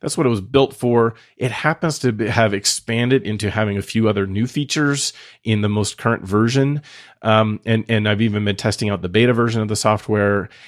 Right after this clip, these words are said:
and it, it's amazing what kind of information you can get out of it. So it, it's very helpful for someone like me. It's not Roger's level. I, I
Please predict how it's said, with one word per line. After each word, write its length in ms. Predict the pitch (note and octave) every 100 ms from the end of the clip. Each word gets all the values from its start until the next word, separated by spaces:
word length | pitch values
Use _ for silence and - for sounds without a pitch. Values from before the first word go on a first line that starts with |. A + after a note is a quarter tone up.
| -
and 380 | G#2+ A2+ A#2 G#2+ -
it, 360 | F2+ G#2+ B2+ -
it's 180 | A2
amazing 720 | C#3 E3 G3 D#3+ C#3+ B2+ A2+
what 260 | G#2+ B2 -
kind 200 | - B2
of 80 | A2+
information 460 | G#2+ G#2+ G#2 -
you 80 | G2
can 120 | F#2+
get 160 | F#2 G2+
out 160 | F2 D#2+
of 80 |
it. 100 | D2+
So 160 | - B2+
it, 180 | C3+ - _
it's 340 | - C#3 - - -
very 320 | A#2 D#3 D3+
helpful 320 | A#2+ G2+ G#2
for 100 | F#2
someone 280 | F#2+ G2+ F#2
like 200 | F2 F2
me. 200 | F#2+ D2 - - _ _ _ -
It's 200 | A2 B2+
not 160 | C3
Roger's 400 | B2+ A2 G2 F2+
level. 320 | F2 D2+ C#2+ - _
I, 140 | F#2+ F#2
I 180 | G2 F#2+